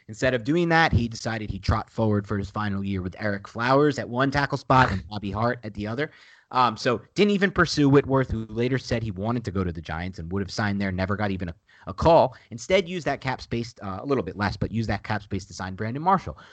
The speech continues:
So I end up talking myself into this Marshall pick, like, "Oh, he's awesome. You know, he's the perfect fit for Eli Manning, everything like that. He's a big body receiver. He was great with the Jets. The injuries sc-, slowed him down.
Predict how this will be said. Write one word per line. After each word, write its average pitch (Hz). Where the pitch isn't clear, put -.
So -
I 156
end 196
up 196
talking 175
myself 143
into 92
this 82
Marshall 87
pick, 78
like, 85
"Oh, 73
he's 92
awesome. 175
You 127
know, 98
he's 87
the 92
perfect 107
fit 151
for 107
Eli 92
Manning, 208
everything 135
like 104
that. 165
He's 127
a -
big 120
body 110
receiver. 143
He 107
was 98
great 165
with 160
the 151
Jets. 147
The 92
injuries 143
sc-, 147
slowed 143
him 139
down. 139